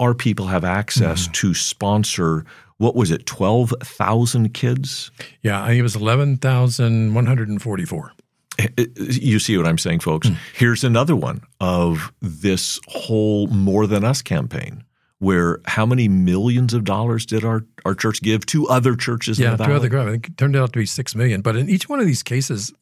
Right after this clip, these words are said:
Speaker 2: Mark, you know, I can look back and I can actually feel it when there is one that's coming. Here's what I mean. So years ago, when we started C C V, we talked about someday we're gonna have a soccer program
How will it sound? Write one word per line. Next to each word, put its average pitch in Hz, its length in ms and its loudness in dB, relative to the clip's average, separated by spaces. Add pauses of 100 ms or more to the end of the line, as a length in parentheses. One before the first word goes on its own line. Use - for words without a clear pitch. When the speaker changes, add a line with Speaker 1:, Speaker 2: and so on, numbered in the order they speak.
Speaker 2:
Mark, 113 320 2
you 147 60 4
know, 127 240 4
I 127 60 2
can 107 180 0
look 156 340 0
back 90 640 -6 (160)
and 120 120 4
I 139 80 4
can 147 120 2
actually 151 300 0
feel 156 640 0
it - 260 -8
when 127 220 2
there 120 140 4
is 107 140 0
one 143 380 2 (100)
that's - 260 -4
coming. 95 340 -2 (440)
Here's 139 220 0
what 117 100 2
I 101 60 0
mean. 85 320 -6
So 113 320 -4 (240)
years 175 240 2
ago, 107 480 0 (280)
when 117 200 4
we 143 100 4
started 151 380 0
C 123 160 -6
C 107 180 -6
V, 90 380 -4
we 113 140 2
talked 170 360 0
about 107 300 0
someday 107 880 0
we're 101 160 0
gonna 170 180 2
have 117 220 0
a 82 60 -6
soccer 92 480 -6
program 80 640 -8